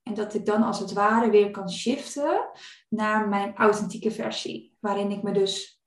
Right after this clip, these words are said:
positief voel. Waarin ik de positieve emoties bij mezelf bemerk. Ehm, innerlijke rust ervaar. Meer innerlijke rust ervaar. En ja, weer mijn eigen ding kan doen.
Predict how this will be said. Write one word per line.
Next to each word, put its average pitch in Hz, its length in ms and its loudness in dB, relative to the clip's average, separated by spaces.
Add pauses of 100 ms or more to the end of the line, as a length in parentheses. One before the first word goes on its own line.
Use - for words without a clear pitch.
(340)
positief 214 540 0
voel. - 340 -4
Waarin 208 240 -4
ik 202 200 -6
de 196 300 -2
positieve 220 540 2
emoties 190 840 -8 (340)
bij 196 240 -6
mezelf 196 420 -4
bemerk. 226 680 2 (520)
Ehm, 185 520 -8 (180)
innerlijke 202 420 0
rust 262 260 2
ervaar. 226 680 2
Meer 202 320 2
innerlijke 220 440 6
rust 214 240 -4
ervaar. 190 640 -4 (400)
En 190 920 -2
ja, 226 400 -6
weer 214 380 8
mijn 208 260 -2
eigen 202 320 -2
ding 208 200 4
kan 220 180 -4
doen. - 300 -6